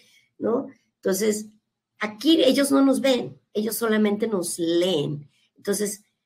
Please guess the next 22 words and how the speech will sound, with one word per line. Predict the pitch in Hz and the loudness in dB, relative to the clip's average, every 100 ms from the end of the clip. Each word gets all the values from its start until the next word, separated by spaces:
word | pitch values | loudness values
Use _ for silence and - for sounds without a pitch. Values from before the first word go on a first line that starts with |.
| _ - | _ -2
por | 190 | 0
eso | 190 196 220 196 - _ _ | 0 0 0 0 -4 _ _
necesitamos | 214 202 196 196 - - 202 196 214 101 | 0 0 0 -2 -6 -4 -2 2 0 0
ver | 98 101 - - _ _ _ | 0 -2 -2 -10 _ _ _
esta | 190 - 214 220 | -8 -4 -4 0
parte | 208 - 214 202 | -2 -2 -4 -2
también | 202 185 185 196 208 | 0 0 0 0 0
de | 247 | 0
la | 277 214 | 0 0
habilidad | 208 196 170 170 - | -2 -4 -2 -2 -4
escrita | 208 - - - 254 262 - 185 175 | -4 -6 -8 -6 -2 -2 -2 -4 -2
y | |
la | 175 | -2
habilidad | 170 170 170 170 170 - | -2 -4 -2 -4 -4 -6
oral | 180 170 170 220 269 | -2 0 2 2 0
del, | - 185 170 143 - _ _ | -2 -4 -4 -8 -16 _ _
del | - 190 170 | -2 0 0
docente | 170 156 - 190 190 180 185 | -2 -4 -4 -2 0 0 -4
y | 175 | -6
se | 185 | -4
necesita | 165 160 151 143 139 196 | -4 -4 -8 -10 -6 -4
evaluar. | 214 196 139 123 | -2 -2 -2 -4